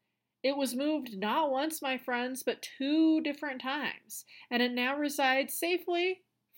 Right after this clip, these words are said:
further <laughs> from the shoreline. When you walk into Addie C Historical Inn, one may feel like they are walking back into time. There's a fireplace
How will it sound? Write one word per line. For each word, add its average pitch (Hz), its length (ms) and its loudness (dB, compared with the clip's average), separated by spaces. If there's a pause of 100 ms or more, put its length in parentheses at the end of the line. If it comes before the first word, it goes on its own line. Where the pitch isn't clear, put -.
(120)
further 294 680 2 (260)
<laughs> 285 240 4
from 233 220 0
the 247 100 0
shoreline. 170 720 -2 (520)
When 302 280 -2
you 381 200 0
walk 269 360 0
into 240 320 -2
Addie 196 320 -2
C 185 480 -8
Historical 185 880 -6
Inn, 180 340 -10 (400)
one 285 460 -2
may 240 240 0
feel 202 500 -4
like 190 240 -6
they 247 140 0
are 247 120 0
walking 240 680 -6
back 233 320 -2
into 214 180 -4
time. 196 640 -8 (460)
There's 196 160 -8
a 185 60 -12
fireplace 214 1000 -2